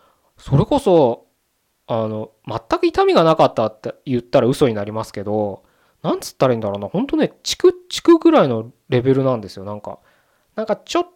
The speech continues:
と先の尖ったもので、歯茎を押されたぐらいのイメージなんですよ。本当に、針刺してんのかな、本当に、みたいな。なんかちょっと、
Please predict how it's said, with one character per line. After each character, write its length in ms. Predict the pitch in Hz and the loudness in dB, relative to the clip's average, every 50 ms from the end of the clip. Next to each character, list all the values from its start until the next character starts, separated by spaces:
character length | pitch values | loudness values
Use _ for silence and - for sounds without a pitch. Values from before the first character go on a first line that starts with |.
| _ _ _ _ _ | _ _ _ _ _
と 520 | - 269 262 262 247 233 190 131 120 - - - | 2 4 6 6 6 6 4 2 0 -4 -8 -12
先 360 | - - 143 - - 202 202 | -10 -8 -8 -6 -6 -6 -4
の 160 | 202 208 202 | -2 -2 -2
尖 320 | 202 - 208 202 214 208 | 0 0 0 2 2 2
っ 120 | 214 208 - _ _ _ _ _ | 0 0 -4 _ _ _ _ _
た 440 | - 185 180 175 170 165 131 110 - _ _ _ _ _ _ _ - 143 | -4 -2 0 2 2 2 0 0 -4 _ _ _ _ _ _ _ -6 -2
も 120 | 139 139 | -2 0
の 140 | 160 175 165 | 0 0 2
で、 440 | 143 156 170 165 143 117 110 - _ _ _ _ _ _ _ _ _ _ _ _ _ _ _ _ _ _ _ | 2 2 2 2 0 0 -4 -6 _ _ _ _ _ _ _ _ _ _ _ _ _ _ _ _ _ _ _
歯 180 | - - 185 | -4 -4 -4
茎 320 | 202 180 160 - - 151 151 | -2 -4 -8 -6 -2 0 2
を 160 | 151 139 - - | 2 2 2 0
押 120 | 139 131 | 0 0
さ 140 | - - 214 | 0 -2 -2
れ 140 | 226 226 226 | -2 -2 -2
た 160 | - 214 196 | -2 -2 0
ぐ 100 | 202 220 | 0 0
ら 140 | 214 156 120 | 0 0 -2
い 40 | |
の 60 | 104 101 | -4 -8
イ 100 | 107 113 | -8 -6
メ 180 | 135 156 160 | -2 -2 -2
ー 20 | 139 | -2
ジ 100 | 117 110 | -2 -6
な 140 | 101 92 | -12 -14
ん 60 | 92 92 | -16 -18
で 60 | 98 | -20
す 100 | - - | -20 -20
よ。 80 | _ _ | _ _
本 240 | _ - 196 233 240 | _ -6 -6 -6 -4
当 100 | 226 240 | -2 -2
に、 160 | 233 226 165 - - - - _ _ | -2 -2 -4 -6 -8 -16 -20 _ _
針 340 | - - - - 302 311 - | -20 -10 -4 -4 -2 -2 -2
刺 180 | - - 240 - | -2 -4 -4 -4
し 80 | - - | -4 -4
て 100 | - 277 | -2 0
ん 40 | |
の 100 | 208 151 | 0 0
か 100 | - 120 | 0 -2
な、 80 | 113 107 | -2 -4
本 180 | 107 110 110 107 | -4 -8 -12 -10
当 120 | - 110 | -12 -12
に、 100 | 107 104 | -12 -12
み 100 | 101 98 | -16 -18
た 120 | - 110 | -18 -20
い 20 | 113 | -20
な。 80 | 120 _ _ _ _ _ _ _ _ | -20 _ _ _ _ _ _ _ _
な 100 | - 190 | -10 -8
ん 20 | 202 | -8
か 40 | 180 | -8
ち 120 | - - | -6 -6
ょ 40 | 370 | -6
っ 100 | 359 359 - | -6 -2 -2
と、 320 | 156 127 113 113 - _ | 0 0 0 -2 -6 _